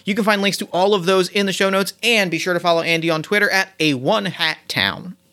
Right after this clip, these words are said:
And while you're on Twitter, follow us at Party of One Pod. Like the show on Facebook at facebook dot com slash party of one podcast.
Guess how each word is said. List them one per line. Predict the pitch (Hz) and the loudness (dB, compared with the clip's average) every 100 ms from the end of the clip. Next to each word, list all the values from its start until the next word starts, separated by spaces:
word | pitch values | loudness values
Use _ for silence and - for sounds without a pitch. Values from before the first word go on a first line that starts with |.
| - | -4
And | 254 185 147 127 123 131 147 160 | -2 0 0 -2 -2 -2 0 0
while | 156 | 0
you're | 143 | 2
on | 143 | 0
Twitter, | 185 180 | 0 0
follow | 180 170 156 | 0 0 0
us | 156 | -2
at | 165 | 0
Party | 151 151 | 0 0
of | 143 | 0
One | 143 | -2
Pod. | 139 160 190 | 0 0 2
Like | 202 | 0
the | 202 | 0
show | 190 | -2
on | 170 | 0
Facebook | 185 180 208 | 0 -2 -2
at | 156 | 0
facebook | 185 - 170 | -2 -2 -2
dot | 160 | -2
com | 160 147 | 0 -2
slash | - - 170 165 - | -4 -2 0 0 0
party | 143 131 | 0 2
of | 117 | 0
one | 120 117 | -2 0
podcast. | 110 110 135 147 | 0 0 0 -2